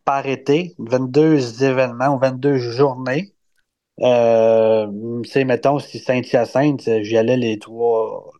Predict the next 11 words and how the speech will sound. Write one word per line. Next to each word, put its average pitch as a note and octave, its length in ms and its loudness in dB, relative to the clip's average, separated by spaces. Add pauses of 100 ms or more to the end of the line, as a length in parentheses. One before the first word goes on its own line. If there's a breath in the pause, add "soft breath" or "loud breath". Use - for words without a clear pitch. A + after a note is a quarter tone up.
les G#2 160 -18
trois B2 400 0
jours C3 300 2
de A2+ 60 -8
la G#2+ 120 0
semaine, C#3+ 380 0
ben, G#2+ 220 0
j-, - 400 -16
c'était A2+ 240 -4
trois A#2 360 -2
événements. A2 420 -2